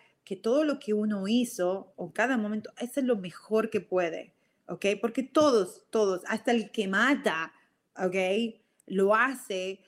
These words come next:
desde su perspectiva que inconscientemente, por supuesto, en su, en su visión súper distorsionada, ¿ok? Piensa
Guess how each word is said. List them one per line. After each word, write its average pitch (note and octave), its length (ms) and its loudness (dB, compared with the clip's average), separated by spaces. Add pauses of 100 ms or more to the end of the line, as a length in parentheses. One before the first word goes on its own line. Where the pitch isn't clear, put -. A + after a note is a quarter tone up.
(640)
desde A3+ 600 -2
su G#3+ 180 -8
perspectiva A#3 680 -4
que A#3 320 -6
inconscientemente, C4 1120 -2
por G3 140 -14
supuesto, A#3 420 -8
en G#3 100 -6
su, G3 280 -14
en F#3 160 -12
su F3+ 360 -8 (460)
visión G#3+ 760 2
súper G#3+ 480 -2
distorsionada, F#3+ 1300 0 (340)
¿ok? F#3 220 -6 (260)
Piensa A#3 760 0